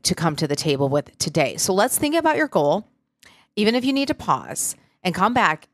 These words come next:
and just think about what is it that you really want to start, even if you can't finish it by the end of the year. All right. And then the next thing is, I want you to think, why is this goal important to you? I think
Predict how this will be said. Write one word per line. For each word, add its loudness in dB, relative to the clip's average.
and -2
just 0
think -2
about 0
what 0
is -4
it -10
that -2
you -14
really 0
want -2
to -2
start, 0
even -2
if -2
you -2
can't -2
finish 0
it 0
by 2
the -2
end -2
of -2
the -4
year. -6
All 2
right. 2
And 0
then 2
the 2
next 0
thing 0
is, 0
I 2
want 0
you -2
to 0
think, -4
why 0
is -4
this -4
goal 2
important -4
to -6
you? -4
I 2
think 0